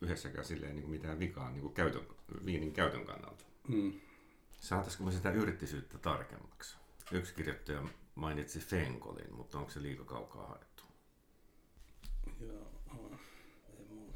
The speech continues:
Speaker 2: ei mun nyt ekana tuu mieleen, mutta
Speaker 1: Ei mullekaan tullut. Se,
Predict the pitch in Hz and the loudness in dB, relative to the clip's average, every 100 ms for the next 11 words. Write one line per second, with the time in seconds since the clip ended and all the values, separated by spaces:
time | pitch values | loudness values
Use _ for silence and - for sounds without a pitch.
0 | - - - 117 117 107 104 - 110 - | -2 -4 -8 -10 -8 -8 -8 -6 -4 -4
1 | 110 - - 123 113 - - - 127 113 | -4 -6 -8 -6 -6 -6 -4 -2 0 0
2 | 110 107 110 113 110 120 - - - - | -2 -2 -4 -4 -6 -8 -12 -18 -20 -6
3 | - 80 73 67 67 64 - 55 - | 0 2 2 0 -4 -6 -8 -8 -6